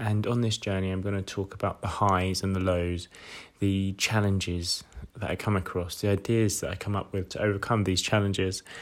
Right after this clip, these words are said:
the mistakes I make, and hopefully for those of you who are looking to become a coach,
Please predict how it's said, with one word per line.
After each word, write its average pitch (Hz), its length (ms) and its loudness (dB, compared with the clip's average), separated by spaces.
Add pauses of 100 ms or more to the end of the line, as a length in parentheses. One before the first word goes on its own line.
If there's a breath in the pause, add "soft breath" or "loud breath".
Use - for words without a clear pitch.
(560 loud breath)
the 110 80 2
mistakes 117 500 4
I 104 40 4
make, - 460 -2 (440 loud breath)
and 107 520 2 (280)
hopefully 110 520 2
for 104 160 -4
those 107 260 6
of 98 100 2
you 101 140 4
who 101 200 -2
are 95 60 0
looking 104 340 -2
to - 140 -10
become 113 320 -2
a 104 60 2
coach, - 600 2